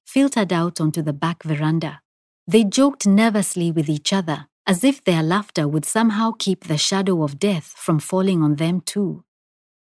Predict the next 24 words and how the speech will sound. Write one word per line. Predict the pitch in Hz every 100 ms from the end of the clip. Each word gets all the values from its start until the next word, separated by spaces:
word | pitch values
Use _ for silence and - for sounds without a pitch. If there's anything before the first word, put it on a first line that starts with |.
| _
Two | - 320 254
of | 160
them, | 156 139 147 - _
both | 170 240 311 175
dressed | 180 180 -
in | 214
the | 160
dark, | 139 170 185 208 -
high-collared | - 196 233 - 202 180 165 -
tunics | - 208 165 147 -
of | 151 147
Biafran | 151 165 185 - 196 190
government | 175 165 165 160
salarymen, | - - 170 175 165 156 139 156 - _ _ _
discussed | 175 220 - 254 262 -
the | 170
finer | - 220 240 262
points | 262 190 185 180
of | 151
spiritual | - - 226 240 240 226 226
salvation | - 170 156 190 - 170 151 156 _
in | 185
Yoruba-inflected | 180 190 226 247 185 175 175 160 - 160 - 170
Igbo. | 165 165 143